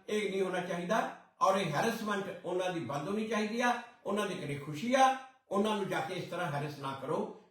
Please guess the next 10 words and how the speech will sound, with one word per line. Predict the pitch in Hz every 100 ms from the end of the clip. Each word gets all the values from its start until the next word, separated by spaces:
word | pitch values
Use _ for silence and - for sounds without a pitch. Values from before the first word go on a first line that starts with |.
| -
ਤੇ | 190
ਕਾਨੂੰਨ | - 165 165 208 254 220 - - - _ _ -
ਬਿਲਕੁਲ | - 190 - 233 226
ਤੁਹਾਨੂੰ | 170 160 165
ਇਸ | 156 -
ਚੀਜ਼ | 147
ਦੀ | 151
ਇਜਾਜ਼ਤ | 127 123 127 127
ਨਹੀਂ | 123
ਦਿੱਤਾ। | 117 123 117 -